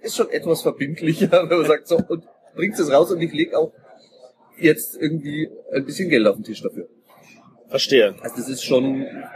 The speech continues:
Speaker 1: für sowas wie eine Neuauflage eigentlich auch für uns eine neue Option. Dass wir nicht sagen, okay, gut, wir haben's jetzt gemacht und in Wirklichkeit und dann kaufen es drei Leute.
Speaker 2: Ja,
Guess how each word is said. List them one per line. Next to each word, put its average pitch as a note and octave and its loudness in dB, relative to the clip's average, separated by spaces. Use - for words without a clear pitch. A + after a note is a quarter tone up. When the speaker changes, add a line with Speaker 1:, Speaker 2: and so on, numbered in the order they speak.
Speaker 1:
für D#3 4
sowas D#3 0
wie C3+ 2
eine B2 2
Neuauflage C3+ 4
eigentlich B2 -2
auch G#2 0
für - -2
uns C3+ -4
eine C3 0
neue A2+ 4
Option. G2 -8
Dass A#2+ -4
wir C#3+ 2
nicht D#3 2
sagen, C#3 2
okay, E3 2
gut, F#3+ -8
wir C#3 4
haben's E3 2
jetzt - -4
gemacht A2 -2
und C3+ -6
in C3+ -6
Wirklichkeit B2+ -4
und A#2 -4
dann A#2 -2
kaufen G#2+ 0
es - -8
drei - -14
Leute. F#2+ -10
Speaker 2:
Ja, C3+ 2